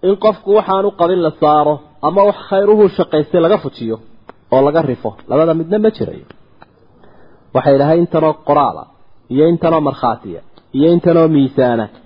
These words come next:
intaba loo soo dhigayaa si warku u cadcadaado. Insaankanina uu qanco. Haddaba camalkiibaa maanta soo baxaye, talow dad maxay kala mutaysteen?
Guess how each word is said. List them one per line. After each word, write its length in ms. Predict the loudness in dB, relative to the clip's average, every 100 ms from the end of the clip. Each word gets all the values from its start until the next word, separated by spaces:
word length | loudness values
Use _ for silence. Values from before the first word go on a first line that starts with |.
| -6
intaba 380 | -4 0 2 2
loo 200 | 2 0
soo 200 | 0 -4
dhigayaa 400 | -2 -2 -2 -4
si 140 | -2
warku 320 | 2 2 2 0
u 40 |
cadcadaado. 720 | 2 0 -2 -2 -2 -4 -6 -16 -20 -12 -6
Insaankanina 720 | -2 -2 -2 -4 -6 -4 0
uu 220 | 2 2
qanco. 380 | 2 0 0 0 -2 -12 -20 -20 -20 -20 _ _ -4
Haddaba 340 | -2 2 2 2
camalkiibaa 800 | 2 0 -2 -6 -8 -2 0 0
maanta 380 | -2 -4 -4 -4
soo 260 | 0 0
baxaye, 480 | 0 -4 -2 -2 -2 -8 -18 _ _ _
talow 240 | -2 0 2
dad 180 | 0 -4
maxay 260 | -2 -4 -4
kala 200 | -4 -6
mutaysteen? 680 | -6 -6 -6 -4 -4 -4